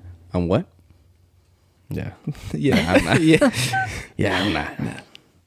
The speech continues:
Speaker 1: Uh, but that's fire, though.
Speaker 2: Yeah.
Speaker 1: Your mom and, and Vic Blends and shit. Shout out Vic Blends, too.
Speaker 2: Bro, have him on the show.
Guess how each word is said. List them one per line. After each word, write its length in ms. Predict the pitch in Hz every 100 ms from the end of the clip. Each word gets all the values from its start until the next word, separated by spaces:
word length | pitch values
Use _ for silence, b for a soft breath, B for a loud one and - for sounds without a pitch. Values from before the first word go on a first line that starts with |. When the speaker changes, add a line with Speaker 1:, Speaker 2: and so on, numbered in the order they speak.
| _ -
Speaker 1:
Uh, 120 | 92 92
but 80 | 101
that's 200 | 131 -
fire, 240 | 98 85
though. 200 | 90 90
Speaker 2:
Yeah. 200 | - -
Speaker 1:
Your 100 | 90
mom 320 | 90 87 98 92
and, 220 | 82 71
and 300 | 73 80 78
Vic 260 | - 87 -
Blends 380 | 82 82 -
and 80 | -
shit. 160 | - -
Shout 180 | - 101
out 120 | 95
Vic 200 | 92 90
Blends, 340 | 87 85 82 -
too. 200 | 90 - -
Speaker 2:
Bro, 180 | - 143 - -
have 160 | 143
him 60 | 151
on 80 | 139
the 60 | 135
show. 220 | 170